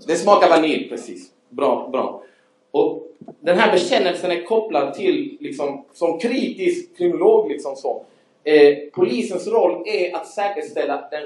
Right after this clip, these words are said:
rådande ordningen i slutändan. Okej, vilken är den rådande ordningen? Jo, men det är nationalstatens ordning.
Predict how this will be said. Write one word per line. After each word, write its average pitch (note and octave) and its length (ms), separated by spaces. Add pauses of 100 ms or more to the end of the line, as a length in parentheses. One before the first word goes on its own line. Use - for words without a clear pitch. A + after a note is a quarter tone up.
rådande D#3 440
ordningen F3+ 440 (360)
i B3+ 100
slutändan. F4 640 (1300)
Okej, F3+ 360
vilken G#3 320
är G3 160
den F3 120
rådande F#3+ 360
ordningen? F3+ 280
Jo, - 20
men G#3 100
det G#3 60
är F#3+ 140
nationalstatens - 840
ordning. E3+ 380